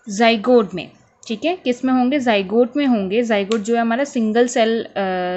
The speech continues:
स्ट्रक्चर होता है, diploid स्ट्रक्चर होता है, उसमें हमें mitotic डिवीजन देखने को मिलेंगे, जो लास्ट में हमें क्या रिजल्ट देता है, मल्टीसेलुलर स्ट्रक्चर का फॉर्मेशन, अ, होता है, जिसको हम बोलते हैं blastula। ओके,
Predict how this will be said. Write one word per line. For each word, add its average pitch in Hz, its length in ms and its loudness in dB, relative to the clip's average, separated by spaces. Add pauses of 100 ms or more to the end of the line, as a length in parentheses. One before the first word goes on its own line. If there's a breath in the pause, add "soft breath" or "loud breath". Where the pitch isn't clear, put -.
(120)
स्ट्रक्चर 202 480 -8
होता 185 220 -2
है, 226 80 -2
diploid 202 360 -2
स्ट्रक्चर 202 440 -8
होता 190 220 -4
है, 320 100 -2 (380 loud breath)
उसमें 226 280 -2
हमें 262 340 0 (280 loud breath)
mitotic 208 460 -2
डिवीजन 220 420 -2
देखने 240 280 0
को 233 120 -4
मिलेंगे, 214 600 -2 (340)
जो 247 300 -2
लास्ट 233 380 0
में 247 80 2
हमें 233 180 0
क्या 247 140 -2
रिजल्ट 220 340 -2
देता 202 260 -4
है, 240 80 2
मल्टीसेलुलर 226 840 0 (140)
स्ट्रक्चर - 520 -2
का 269 120 0
फॉर्मेशन, 208 600 -2
अ, 185 640 -6
होता 190 240 -4
है, 233 200 -2 (320 loud breath)
जिसको 220 280 -2
हम 214 120 0
बोलते 180 260 -2
हैं 285 80 -4
blastula। 185 540 -4 (1000)
ओके, - 240 -6